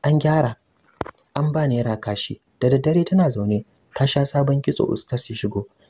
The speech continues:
Tun daga sama yake ƙare mata kallo, ganin yadda ta yi masifar kyau. Ga yatsunta sun sha jan lalle, ba karamin bugawa zuciyar shi ta yi ba. Har ya fara, har ya fara auna kyau na Aisha da na Khadija. Anya ban yi azarbaɓi ba kuwa?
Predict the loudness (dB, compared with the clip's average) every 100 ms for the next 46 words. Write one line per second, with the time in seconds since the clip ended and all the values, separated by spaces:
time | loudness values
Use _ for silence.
0 | 0 4 6 4 4 4 4 2 0 -2
1 | -2 2 2 2 0 -2 -4 -4 -4 0
2 | 0 2 0 0 -2 -2 -4 -4 -4 -2
3 | -2 -4 -6 -10 _ _ _ -16 -10 -10
4 | -6 2 4 4 2 2 2 2 -4 -2
5 | 0 0 0 0 0 2 2 0 -2 _
6 | -20 -4 -2 2 4 6 4 4 4 4
7 | 2 0 -2 0 0 0 -2 -2 0 -4
8 | -6 _ _ 4 4 4 2 2 0 -6
9 | -2 2 2 4 2 2 0 -2 -2 0
10 | -2 -2 -6 _ -6 -2 0 0 2 2
11 | 0 0 -2 -2 -4 -6 _ _ _ _
12 | 2 4 4 2 2 0 2 2 2 0
13 | 2 0 0 0 -2